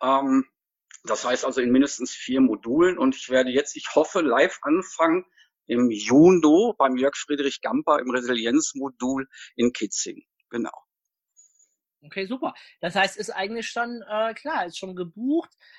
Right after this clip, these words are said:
Speaker 2: Hast du das nötige Geld, was es dafür braucht?
Speaker 1: Äh, ja, ich hab ein bisschen was an die Seite gespart. Ich hab so ein bisschen was, ähm, über das K W K gemacht, über das Kunden-, Werben-Kundenprogramm. Ich hab ein bisschen was über den Fanclub gemacht. Also,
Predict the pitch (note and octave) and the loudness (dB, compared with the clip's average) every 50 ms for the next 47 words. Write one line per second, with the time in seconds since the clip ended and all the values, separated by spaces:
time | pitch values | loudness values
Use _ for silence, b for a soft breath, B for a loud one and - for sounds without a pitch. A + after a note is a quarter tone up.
0 | B B F#3+ G#3+ - - A3 G#3 G#3+ G3 - G3+ G#3 G#3+ G#3 - G#3 G3+ G3+ F#3+ | B B -4 -4 -4 -4 -8 -12 -14 -14 -12 -12 -12 -12 -12 -16 -16 -16 -16 -14
1 | F3 - F#3 G3 A3 B3 C4+ - - A#3 A3+ A3 - A3+ - - A3 G#3+ - - | -10 -8 -6 -6 -6 -8 -10 -10 -12 -12 -12 -12 -14 -18 -18 -16 -16 -16 -16 -18
2 | A3+ G#3 A3 _ - G3 G#3 A3+ B3+ - _ _ _ _ _ _ _ _ _ _ | -20 -20 -18 _ -10 -8 -6 -6 -8 -10 _ _ _ _ _ _ _ _ _ _
3 | _ _ _ _ _ _ _ - G#3 F#3+ F#3+ G3 F#3+ - - - E3 D#3+ E3 E3+ | _ _ _ _ _ _ _ -20 -12 -8 -6 -4 -4 -6 -6 -2 0 0 0 0
4 | E3+ - E3+ - - F#3 F3 E3+ F3+ - - - F3+ D#3 D3+ D#3 D#3+ D#3+ - - | 0 -2 -4 -4 -4 -8 -10 -10 -10 -12 -8 -6 -6 -4 -2 -2 -2 -4 -4 -8
5 | D3+ C#3+ C3+ B2+ B2+ D#3 F3+ - F3+ E3+ F3 - - - E3 C#3+ C#3+ D3 D3+ - | -10 -10 -6 -4 -4 -4 -4 -6 -10 -10 -10 -10 -6 -4 -4 -2 0 -2 -2 -2
6 | - - D3 - - - D3 C#3 D#3 D3+ - - D#3+ D3 C#3+ C3+ C3+ C3 - - | -4 -4 -4 -4 -4 -4 -4 -4 -6 -8 -6 -4 -4 -2 0 0 0 0 -2 -6
7 | - - B2 B2+ B2 A#2+ B2+ B2 A2 A2 C3 C3 C3+ C3 B2+ A#2 A2+ - B2 - | -10 -8 -8 -6 -4 -4 -4 -6 -8 -10 -2 2 2 4 4 2 -2 -6 -10 -10
8 | - - - - B2 B2 A#2+ A#2+ A#2 - C#3 C#3+ D#3+ E3+ E3 D#3+ D3+ C#3+ - C#3+ | -10 -10 -6 -2 -2 0 0 -2 -4 -2 -2 -2 -2 -2 0 -2 -2 -2 -4 -6
9 | B2 A#2+ A#2+ - - - C#3+ B2+ B2+ B2 A#2+ B2 B2 B2 A#2+ - - E3+ F3 - | -6 -4 -4 -4 -4 -6 -6 -6 -6 -4 -2 -2 -2 -2 -2 -2 -2 -2 -2 -4
10 | D#3 D3+ - - D3 C#3+ - - C#3 C#3 C#3+ C3+ C3+ B2+ - - A2 - - A#2 | -8 -12 -10 -10 -10 -6 -2 0 0 0 0 0 -2 -2 -2 -4 -4 -4 -6 -10
11 | A2+ A2+ - - A#2 G#2+ A#2+ A#2+ - B2+ - - F#3 F#3 - - D#3 C#3+ D3+ - | -10 -10 -10 -8 -6 -4 -4 -6 -4 -8 -6 -4 -4 -4 -2 -2 -2 -2 -2 -4
12 | - D3 C#3 - - C#3 C3+ C3 B2+ B2 - - A#2+ A#2 A#2 B2 B2 | -6 -8 -8 -8 -6 -2 0 2 0 0 -2 -6 -8 -6 -4 -6 -6